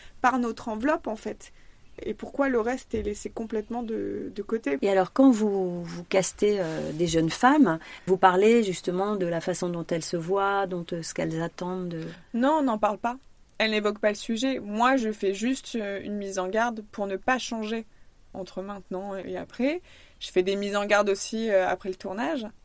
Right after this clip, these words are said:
Speaker 1: Et de dire aussi, on est là, il y a des psychologues, euh, il faut pas hésiter à nous contacter si jamais ça va pas. Euh, voilà, moi, une fois, il y a une jeune fille, elle a fait un tout petit passage.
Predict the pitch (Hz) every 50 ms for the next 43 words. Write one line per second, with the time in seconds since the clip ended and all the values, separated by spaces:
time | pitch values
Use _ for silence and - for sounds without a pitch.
0 | - - - - - - - 180 185 180 180 185 196 214 202 202 196 - - -
1 | 202 185 185 185 185 214 226 254 262 262 240 208 190 196 - - - 226 - 202
2 | 196 202 208 226 233 240 247 247 220 214 196 185 190 - - 196 - - 202 196
3 | 190 190 190 185 - 208 196 190 196 190 - - 185 185 190 180 - - - 220
4 | 226 - - 208 190 180 180 185 196 214 - 202 190 185 180 180 - 202 208 226
5 | 247 247 226 190 180 180 180 180 180 - - - - 185 185 190 226 233 220 196
6 | 185 190 - - 220 226 202 185 185 185 196 190 190 - 240 220 202 190 - -
7 | 185 185 - - 233 - - - 240 - 208 196 190 - 226 240 277 302 294 247